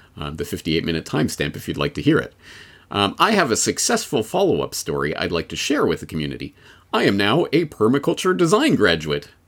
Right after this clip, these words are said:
The course was phenomenal. I can't even begin to articulate how much information I took in. But naturally, this leaves me thirsty for more knowledge.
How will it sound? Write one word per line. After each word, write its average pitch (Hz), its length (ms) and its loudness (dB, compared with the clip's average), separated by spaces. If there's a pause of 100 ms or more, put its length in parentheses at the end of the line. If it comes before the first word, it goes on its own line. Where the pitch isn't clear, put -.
The - 100 4
course 185 280 0
was 175 160 -2
phenomenal. 196 560 0 (240)
I 170 120 0
can't 190 200 0
even 185 220 0
begin 156 480 2
to 123 160 -2
articulate 131 600 0
how 135 180 0
much 151 240 -2
information 139 540 0
I 113 60 -2
took 135 260 -2
in. 110 200 -4 (540)
But 147 260 2
naturally, 143 520 2
this 127 220 0
leaves 139 220 4
me 123 120 4
thirsty 170 480 0
for 123 180 0
more 123 260 4
knowledge. 107 540 0